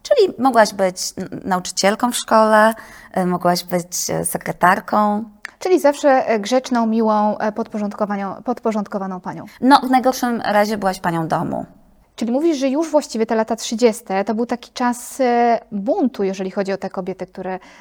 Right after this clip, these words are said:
Speaker 2: zaczęły występować na scenie, zaczęły uprawiać burleskę, jeżeli tak możemy, e, powiedzieć.
Speaker 1: No, one na pewno w tej purytańskiej Ameryce, e, starały się, e, wy-, wy-,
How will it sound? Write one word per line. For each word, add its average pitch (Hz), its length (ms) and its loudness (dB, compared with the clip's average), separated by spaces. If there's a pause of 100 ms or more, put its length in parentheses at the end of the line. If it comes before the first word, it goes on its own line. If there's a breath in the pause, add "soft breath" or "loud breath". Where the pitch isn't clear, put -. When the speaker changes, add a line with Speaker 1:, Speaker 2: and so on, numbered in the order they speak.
Speaker 2:
zaczęły 196 560 -4
występować 190 680 -10
na 190 200 -6
scenie, 190 480 -8
zaczęły 190 400 -6
uprawiać 190 440 -4
burleskę, 190 480 -6
jeżeli 180 180 -10
tak - 180 -14
możemy, 185 380 -10 (400 loud breath)
e, 196 300 -8
powiedzieć. 185 480 -6 (120)
Speaker 1:
No, - 80 -8
one 220 140 -2
na 233 120 0
pewno 269 220 -2
w 269 40 -12
tej 196 120 -6
purytańskiej 185 520 -6
Ameryce, 185 680 -2 (280 loud breath)
e, 180 340 -4
starały 190 420 0
się, 190 200 -4
e, 185 480 0
wy-, 180 220 -6 (100)
wy-, - 380 -10